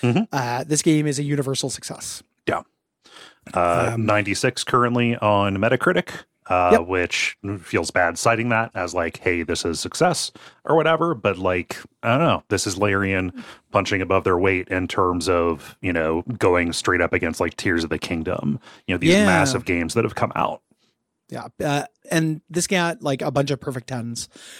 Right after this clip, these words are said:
Speaker 2: from reviewers. Like, this is, this is universally lauded.
Speaker 1: Yeah.
Speaker 2: Yeah. Um, they did a cool thing.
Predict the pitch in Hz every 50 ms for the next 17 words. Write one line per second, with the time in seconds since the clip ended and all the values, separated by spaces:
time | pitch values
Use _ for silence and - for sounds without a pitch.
0 | - - _ - 139 127 120 123 127 208 294 277 247 226 214 196 170 - - 151
1 | 151 147 127 156 151 - 165 151 143 139 135 127 117 - - 156 147 131 127 143
2 | 127 131 139 131 117 123 120 - 135 135 131 139 - - 170 175 156 - - _
3 | _ _ _ - - - - - - _ _ _ _ _ _ _ - - - -
4 | 120 - - - - - - - - 185 - - _ - 156 156 156 156 156 156
5 | 165 - _ _ _ _ - 175 202 214 285 277 262 - - 262 247 214 - 233
6 | 190 120 -